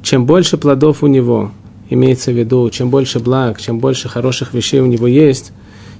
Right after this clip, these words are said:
тем больше жертвенников у него. В обратную сторону он отходит от Всевышнего. Чем лучше земля его, тем больше ста-, ставили они жертвен-, жертвенных камней.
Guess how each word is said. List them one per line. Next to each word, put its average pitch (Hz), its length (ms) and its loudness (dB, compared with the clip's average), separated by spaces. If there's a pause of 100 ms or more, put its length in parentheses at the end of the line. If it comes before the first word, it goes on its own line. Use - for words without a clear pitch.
тем 135 200 2
больше 151 320 2
жертвенников 131 680 0
у 131 40 0
него. 113 440 -2 (840)
В 131 60 -6
обратную 127 440 0
сторону 120 460 -2
он 113 80 -2
отходит 131 420 -2
от 120 100 -2
Всевышнего. 117 640 -4 (440)
Чем - 200 0
лучше 170 280 4
земля 143 380 4
его, 127 360 0 (460)
тем 127 220 0
больше 147 340 2
ста-, 143 480 0 (300)
ставили 135 500 0
они 123 240 2
жертвен-, 120 640 -2
жертвенных 120 460 -4
камней. 104 460 -4